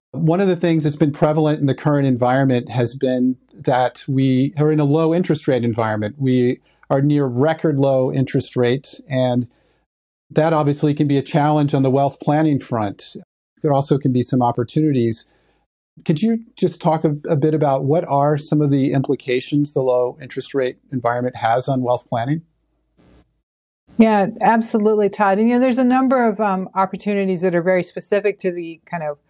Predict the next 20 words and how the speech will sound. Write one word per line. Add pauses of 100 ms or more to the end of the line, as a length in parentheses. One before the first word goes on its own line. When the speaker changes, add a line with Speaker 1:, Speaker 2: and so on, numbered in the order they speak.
(500)
Speaker 2:
low
interest
rate
environment
that
can
make
the
wealth
transfer
techniques
favorable. (340)
But
I
think
for
those
that
aren't
f-,